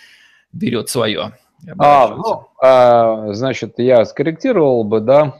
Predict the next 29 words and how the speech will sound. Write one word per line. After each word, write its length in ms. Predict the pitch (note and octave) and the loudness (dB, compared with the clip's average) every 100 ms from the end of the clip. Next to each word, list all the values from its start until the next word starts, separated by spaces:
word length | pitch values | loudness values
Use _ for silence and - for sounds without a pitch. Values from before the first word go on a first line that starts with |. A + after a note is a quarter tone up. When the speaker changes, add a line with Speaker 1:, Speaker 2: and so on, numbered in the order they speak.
| - | -6
Speaker 2:
вывод, 500 | G#2+ G#2 A#2 G2 F#2 | -4 0 0 0 -4
сказал, 420 | - G#2 G#2+ G#2 | -6 -4 0 -2
что 320 | - - G#2 G2+ | -4 -4 0 0
она, 440 | G#2 G#2+ G2 F#2 | 0 0 0 -2
а, 400 | - G2 F#2+ F#2+ F#2+ | -2 -2 0 0 -2
возникает 600 | G2 G2+ A2+ A#2+ G#2 G#2 | -4 -6 -4 -2 -2 -2
не 100 | A#2 | -2
поэтому, 560 | E3+ A3+ A#3+ C3 A2 | 2 2 0 -4 -6
то 100 | G2 | -6
есть 220 | G#2 - - | -8 -8 -6
ее 220 | A2+ A#2+ | 0 2
ищут 380 | C#3 E3+ A2 - | 2 -2 -6 -2
поэтому, 520 | G2+ G2+ F2+ F2 F2 - - - _ | 2 2 0 -6 -12 -16 -20 -20 _
а, 840 | - G2 G2 F#2+ F#2+ F#2 F#2 F2+ - | 0 2 4 4 4 2 -2 -6 -12
чтобы 300 | - B2 A2 | -6 -2 -2
как 160 | A2+ G#2+ | -2 -2
бы 120 | G#2 | -2
переложить 560 | A2 A#2+ A#2+ A2+ B2 - | 0 4 4 4 2 -4
на 120 | G2 | -2
кого-то 500 | G2+ G#2 G2 G#2+ A2 | 2 2 2 2 2
ответственность. 800 | B2 - A3 - A2 G2+ F2 _ - - - _ | 0 0 0 -2 -6 -6 -8 _ -20 -20 -20 _
А, 420 | - G#2 G#2 G2+ | 2 4 6 4
более 300 | G2+ E3+ E3+ C3 | 4 4 6 4
того, 340 | C3+ A#2 G#2+ | 4 6 4
в 60 | - | 2
конце 400 | A#2+ B2 E3 D3 | 0 0 -2 0
как 220 | B2+ G#2+ | -2 -2
бы 120 | G#2+ | 0
я 180 | A#2 A2+ | 4 2